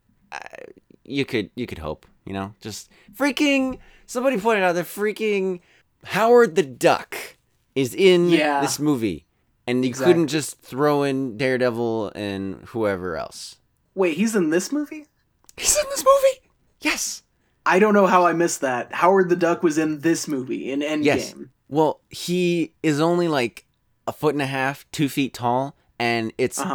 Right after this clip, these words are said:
Speaker 1: uh, the, like, clip that I saw, I would never be able to pick him out myself.
Speaker 2: Okay.
Speaker 1: Do you know what I mean?
Speaker 2: Gotcha.
Speaker 1: Like, it's a real blink and you miss it moment.
Speaker 2: Okay, gotcha.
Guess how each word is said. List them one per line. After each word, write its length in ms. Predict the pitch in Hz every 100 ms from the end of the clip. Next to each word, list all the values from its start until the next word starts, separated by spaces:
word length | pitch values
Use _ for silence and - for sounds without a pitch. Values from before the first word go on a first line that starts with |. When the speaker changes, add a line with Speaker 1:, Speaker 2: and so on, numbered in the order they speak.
| 107
Speaker 1:
uh, 160 | - 110
the, 600 | 110 113 110 104 98 73
like, 400 | 101 92 - - _ -
clip 260 | - 156 -
that 140 | 127
I 120 | 120
saw, 440 | 113 - 107 98 92 _ _ _ _
I 160 | - 131
would 280 | 127 135 120
never 600 | 131 127 107 120 113 101
be 260 | 120 113
able 280 | 107 104 104
to 680 | - 110 98 95 92 90 82 _
pick 220 | - 110 -
him 160 | 95
out 360 | 85 80 - -
myself. 680 | 87 80 - 71 - - _ 135
Speaker 2:
Okay. 400 | 135 123 120 107
Speaker 1:
Do 80 | -
you 40 | 101
know 60 |
what 140 | 101 95
I 40 |
mean? 100 | 95 95
Speaker 2:
Gotcha. 60 |
Speaker 1:
Like, 160 | 90 85
it's 200 | 95 98
a 60 | 104
real 220 | 127 127
blink 320 | 104 113 101
and 120 | 95 92
you 80 |
miss 240 | 90 87 -
it 140 | 76 _ -
moment. 360 | 85 69 67 _ _ _
Speaker 2:
Okay, 500 | 139 143 131 110 - -
gotcha. 400 | 101 - -